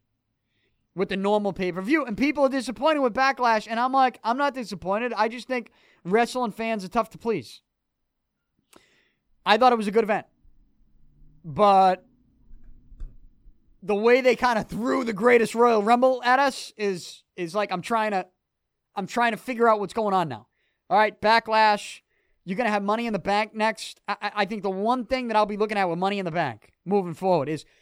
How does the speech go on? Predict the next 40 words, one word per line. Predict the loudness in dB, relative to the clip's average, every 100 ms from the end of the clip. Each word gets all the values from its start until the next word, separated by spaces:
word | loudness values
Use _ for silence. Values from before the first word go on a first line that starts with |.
| _
and | -6 -2
they | -2
have | -2
teased | -4 -6 -4
this, | -4 -4
The | -6
Miz | -6 -2 -2 -2
loses | -2 -2 -2 -6 -6
to | -10
Seth | -4 -4 -2
Rollins | -2 -2 -2 -6
again. | -10 -10 -14 _ _ _ _ _ _
But | -6
The | -4
Miz | -2 0 0 0 -6
went | -4 -2 -2
on | -2
the | -6
post | 0 0 0
show. | -2 0 0
I | 0
watched | -2 -2 0
that, | 0 0 _ _ _ _ _ _ _ _ _ _
which | -4 -4 -6 -18 _ _ _ _ -4
I | -4
should | -2 -4
be |
hosting, | -4 -4 -4 -8
by | -6
the |
way. | -6 -10 _ _ _ _ _ _ -4
But | -2 -2 -2
The | -2
Miz | 0 -2 4
goes | 6 6 4
on | -2
the |
post | 2 2 2
show, | 2 0 -2 _ _ _ _ -4
and | -2 0 0 -2 -2 -2